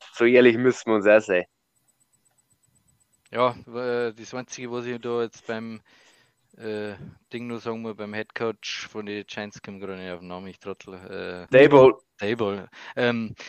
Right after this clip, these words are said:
Speaker 2: d-, dass er dann der, äh, im ersten Drive, vierter und achter, viert-, gegangen ist, natürlich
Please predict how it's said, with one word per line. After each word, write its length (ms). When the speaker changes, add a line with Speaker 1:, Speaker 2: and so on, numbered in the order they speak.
Speaker 2:
d-, 120
dass 200
er 80
dann 180
der, 260
äh, 300
im 420
ersten 340
Drive, 500
vierter 340
und 80
achter, 380
viert-, 180
gegangen 420
ist, 280
natürlich 680